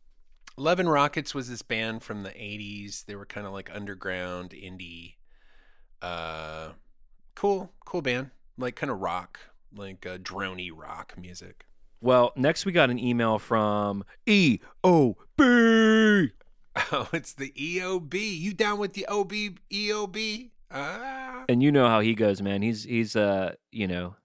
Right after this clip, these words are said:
Speaker 2: he's a colorful cat. So I'm gonna try to, I haven't pre-read this, and this is from March twenty-third, so it's a little far behind, but he says, "Holy shit, going twice a week? Holy shit, don't tease me, motherfuckers. Ha, wow, man.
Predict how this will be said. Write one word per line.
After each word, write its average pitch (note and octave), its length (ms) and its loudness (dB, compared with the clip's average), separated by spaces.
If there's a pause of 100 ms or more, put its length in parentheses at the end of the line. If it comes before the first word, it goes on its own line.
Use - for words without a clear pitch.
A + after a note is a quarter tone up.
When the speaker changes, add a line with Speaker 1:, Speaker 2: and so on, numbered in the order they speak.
Speaker 2:
he's B2 220 0
a A#2 40 -6
colorful A2 400 2
cat. F#2 400 -4
So G#2+ 100 -4
I'm G2+ 80 -2
gonna G#2+ 140 -2
try G2+ 240 2
to, F#2 260 -4
I G#2 100 -2
haven't A2 180 -2
pre-read G2+ 420 -2
this, E2+ 300 -8
and G2 140 -8
this G2+ 140 -4
is G#2 100 -8
from F#2+ 840 -4 (560)
March G#2+ 240 2
twenty-third, G2+ 640 -2
so G2 80 -4
it's F#2+ 120 -6
a G#2 40 -12
little G2 180 -4
far F#2+ 220 -2
behind, F#2+ 220 -6
but F2+ 80 -8
he F2+ 60 -8
says, F#2+ 160 -10
"Holy C#3+ 220 0
shit, - 280 -2
going B2+ 240 2
twice D3 360 -4
a A#2+ 40 0
week? C3+ 400 -6 (220)
Holy D3+ 380 -2
shit, G#2+ 340 -2
don't B2 260 -4
tease A#2+ 240 -6
me, F#2+ 80 -4
motherfuckers. E2+ 640 -8
Ha, F#2+ 420 0
wow, A#2+ 220 2
man. G2+ 360 -6